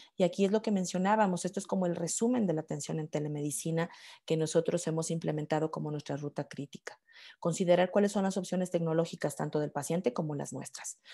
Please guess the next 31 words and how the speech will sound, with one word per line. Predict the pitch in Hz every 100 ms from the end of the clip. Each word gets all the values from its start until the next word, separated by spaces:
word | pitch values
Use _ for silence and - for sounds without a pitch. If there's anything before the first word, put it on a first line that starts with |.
| -
Muchas | 180 180
veces | 185 185 175
si |
se | 165 160
cae | 160
el | 170
internet | 170 160 160 156
o |
se | -
va | 147
la | 156 160
luz, | 214 269
pues | 156 143
ahí | 147
ya | 147
tenemos | 151 156 147 -
un | -
problema. | - 156 - - - - - - - -
Como | 147 147 147
me | 151
lo | 147
mencionaba, | 147 147 147 156 170 190 - -
el | - -
agendar | 151 - 156 165 180
las | 175
citas | - 170 165
específicamente | 156 - 156 - - 196 160 156 160 160
en | 151
tiempo | 156 165 165 160
y |
forma | 143 - 170 170 165